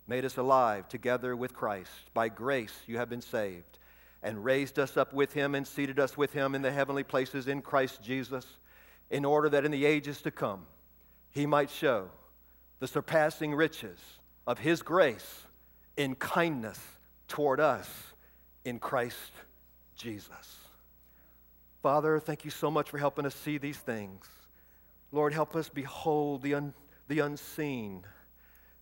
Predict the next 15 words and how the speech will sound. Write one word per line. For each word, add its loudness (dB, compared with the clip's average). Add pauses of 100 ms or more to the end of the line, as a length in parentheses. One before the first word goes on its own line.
(440)
What 2
a 2
great, -4 (140)
awesome -6
work. -4 (320)
What 2
an -2 (100)
awesome -2
work. -8 (560)
For -8
you -4
who -2
descended -4 (640)
have 0
al-, 0